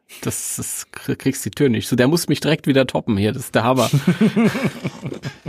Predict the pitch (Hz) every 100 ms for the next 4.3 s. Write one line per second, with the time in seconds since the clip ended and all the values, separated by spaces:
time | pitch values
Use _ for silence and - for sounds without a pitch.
0 | - - 165 170 170 - 151 - 165 -
1 | - - 156 156 151 - 127 135 117 117
2 | 147 - 120 113 113 - - 135 117 123
3 | 135 127 135 - 135 139 151 113 110 110
4 | 104 110